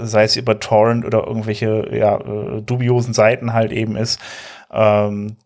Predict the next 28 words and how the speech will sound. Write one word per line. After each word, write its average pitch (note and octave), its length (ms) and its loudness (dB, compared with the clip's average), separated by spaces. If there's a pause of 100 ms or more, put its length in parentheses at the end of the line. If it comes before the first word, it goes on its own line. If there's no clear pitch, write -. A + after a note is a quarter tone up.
(220)
angeboten B2+ 560 -2
werden. G#2 480 2
Ähm, A2 680 2
oftmals C#3+ 520 0
ist C3 100 -6
es - 60 -2
natürlich B2 360 -2
so, B2+ 100 -2
dass A#2+ 200 2
sie A#2+ 120 2
halt A2+ 140 2
eben G#2+ 140 -2
Schadsoftware - 880 0
enthalten. D#3+ 460 2
Das A#2+ 180 -4
heißt A#2 240 2
also, A2 480 0
ähm, A2 400 0 (460)
ja, G2+ 240 0
die A2+ 140 -6
machen A#2 260 0
eure A#2 180 2
Seite A2 300 2
extrem - 480 -2
unsicher. E3+ 580 0
Also - 140 -2
von A#2+ 120 0
daher A#2 180 4